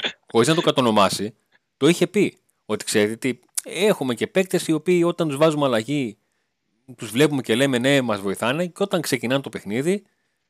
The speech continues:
ε, είναι ο πρώτος που θα βγάλουμε".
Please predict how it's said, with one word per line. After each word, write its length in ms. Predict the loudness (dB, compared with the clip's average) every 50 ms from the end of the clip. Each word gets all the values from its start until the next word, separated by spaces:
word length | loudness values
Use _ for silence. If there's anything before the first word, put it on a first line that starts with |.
| _ _ _ _ _ -12
ε, 140 | -10 -10 -10 -12 -16 _ _ _ _ _ _ _ _ _ _ _ _ _ _ _ _ _ _ _ _ _ _ _ _ _ _ _ _ _
είναι 280 | -4 -2 0 2 2
ο 140 | 2 2 2
πρώτος 320 | 2 2 2 2 0 -2
που 80 | 0 2
θα 280 | 2 4 4 2 0 2
βγάλουμε". 380 | 2 2 2 2 0 -4 -12